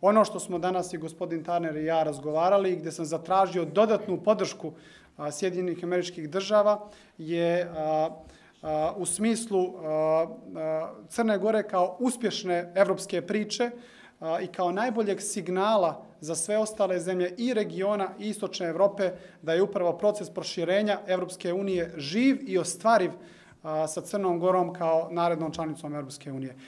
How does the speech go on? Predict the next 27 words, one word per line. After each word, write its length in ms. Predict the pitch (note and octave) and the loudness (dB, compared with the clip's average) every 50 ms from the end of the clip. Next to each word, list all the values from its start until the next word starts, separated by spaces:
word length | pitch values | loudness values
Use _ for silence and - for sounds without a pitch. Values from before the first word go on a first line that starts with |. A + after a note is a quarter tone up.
| - - - | -20 -12 -6
I 80 | F3 F#3 | -4 -2
mislim 360 | G3 G3+ G3 - G#3 G3 F3+ | -2 -2 -2 -4 -4 -4 0
da 340 | E3+ F3+ F3 F3 F3 E3+ - - - - - - | 2 4 4 4 2 0 -4 -10 -18 -18 -8 0
naši 320 | F3+ F#3+ F#3 F#3+ - F#3+ | 0 2 2 2 -2 -4
partneri 640 | - - F3 - - - F#3 G3 G3+ G3 F#3+ F#3 - - - | -2 -4 -4 -4 -4 -2 2 4 4 4 2 -2 -4 -10 -12
iz 120 | D#3+ D3+ | -14 -8
Sjedinjenih 360 | - G#3 F#3 F#3+ F3+ E3+ D3+ | -6 -6 -4 -4 -4 -4 -4
Američkih 480 | F3 E3+ F3+ F3+ E3+ F3 - - E3 E3 | -4 -4 -4 -4 -4 -6 -10 -10 -10 -8
Država 460 | F3+ F#3 F3+ F#3+ F3+ F3 F3 E3+ F3 - - - - - _ | -6 -2 2 2 4 4 4 2 0 -4 -12 -18 -20 -20 _
se 160 | - - F#3 | -4 -2 -2
u 80 | F3 F3 | 0 2
potpunosti 560 | F#3+ F#3+ F3+ - F#3+ F3+ E3+ D#3+ E3+ - F3+ | 0 -2 0 -2 -2 -2 -2 -4 -4 -8 -10
slažu, 540 | - - G#3 G#3 G3+ F3+ D#3 C#3 C#3+ D3 C#3+ - - - - - - _ _ | -6 -2 2 4 4 4 4 2 -2 -6 -6 -8 -14 -20 -20 -20 -20 _ _
a, 280 | D#3 D3 C#3+ D3 D3 D3+ | -10 -6 -4 -2 -2 -2
da 160 | C#3+ D3+ D#3 | 0 0 0
je 460 | D#3 D#3 D#3+ D#3+ D#3 D#3+ E3+ E3+ E3+ - | 2 2 2 2 0 0 -2 -4 -8 -4
priča 420 | - G#3 G#3+ G#3 G#3+ - - F3 | -2 -2 -2 -2 -4 -2 -2 0
o 140 | E3 D#3+ D#3+ | 2 2 2
učlanjenju 500 | D#3+ D#3 - - E3 E3 F#3 G3+ G#3+ G3+ | 0 -2 -4 -6 -4 -2 -2 -2 -2 -4
Crne 320 | G#3 - A3 G3+ G3 F#3+ | -4 -4 -4 -4 -2 -2
Gore 300 | F#3 F3+ F#3+ F#3+ F#3+ F#3+ F#3 - - - | 0 2 2 4 4 2 0 -4 -12 -6
u 120 | E3 F3 | 0 2
Evropskoj 420 | F#3 F#3 F#3 F3+ - - - F#3 F#3 | 2 2 2 -2 -6 -6 -4 -2 0
uniji 280 | F#3+ F#3+ F#3+ F#3 F3 - - - - - - | 0 0 0 -2 -2 -6 -14 -20 -20 -6 -2
puno 220 | A3+ A3 G3+ G3 | 0 4 4 6
veća 380 | F#3 F#3+ A3+ G#3+ A3 - E3+ D3+ | 6 6 4 4 2 -2 -4 -4
priča 420 | - - F3 E3+ E3+ - E3+ D#3+ | 0 0 -2 -2 -2 -2 -4 -6